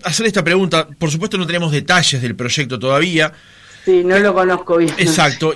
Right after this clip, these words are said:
Speaker 1: pero, pero no, no, no, no era sobre eso, sino sobre el eterno problema o la eterna discusión de los terrenos baldíos que tienen deudas de impuestos impagos,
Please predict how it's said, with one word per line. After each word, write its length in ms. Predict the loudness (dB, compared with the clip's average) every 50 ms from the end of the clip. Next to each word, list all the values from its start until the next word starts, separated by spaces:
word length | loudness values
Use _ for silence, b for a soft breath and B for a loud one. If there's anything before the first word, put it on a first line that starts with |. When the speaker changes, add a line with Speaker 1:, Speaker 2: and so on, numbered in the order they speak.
| -4 -2
Speaker 1:
pero, 260 | -2 0 0 -2 -2
pero 140 | -4 -4 -2
no, 160 | 0 0 0
no, 160 | 2 0 0
no, 180 | 0 0 -2 -2
no 160 | -2 -2 -2
era 140 | 0 0 2
sobre 300 | 2 0 2 2 2 2
eso, 160 | 2 0 0
sino 260 | -2 -2 -2 -4 -4
sobre 280 | -4 -2 -2 0 0 0
el 80 | 0 0
eterno 520 | -2 -2 0 0 0 0 -2 -4 -4 -2
problema 500 | -2 -2 -2 0 0 -2 -2 -2 -2 -2
o 120 | -2 0
la 80 | 0 0
eterna 380 | -2 0 -2 -2 -2 0 -2 -2
discusión 600 | -2 -2 -2 -4 -4 -2 -2 0 0 -2 -2 0
de 300 | 0 0 0 0 -4 -6
los 260 | -6 -4 -4 -4 -2
terrenos 520 | -2 -2 0 0 0 -2 0 0 0 2 2
baldíos 800 | 2 2 2 0 -2 -4 -2 0 0 0 0 0 -4 -6 -10 -12 B B B B B B B B B
que 180 | -2 -2 -2 -2
tienen 540 | -2 -4 -2 0 2 2 2 0 0 0 0
deudas 580 | 0 2 2 2 2 2 0 0 0 -2 -6
de 120 | -6 -6 -6
impuestos 500 | -6 -4 -2 -2 -2 -2 -2 -2 -2 -2
impagos, 760 | -2 -2 0 2 4 4 4 4 4 0 -2 -4 -6 -10